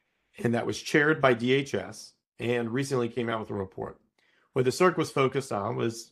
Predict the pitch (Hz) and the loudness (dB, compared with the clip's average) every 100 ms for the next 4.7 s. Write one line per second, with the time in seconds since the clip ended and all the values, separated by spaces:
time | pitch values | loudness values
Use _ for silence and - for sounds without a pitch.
0 | - 127 131 120 131 117 117 107 101 120 | -8 -4 0 0 -2 -4 -4 -4 -2 0
1 | 120 - 110 107 120 - 110 117 110 104 | 0 -2 -6 -2 -2 -2 -6 -6 -6 -8
2 | 110 107 107 95 _ _ _ _ - 135 | -8 -8 -10 -12 _ _ _ _ -4 2
3 | 135 127 117 - 123 123 120 113 107 117 | 4 2 0 2 4 4 0 -6 -2 0
4 | 117 107 113 113 92 92 - | 0 -2 -8 -8 -12 -12 -18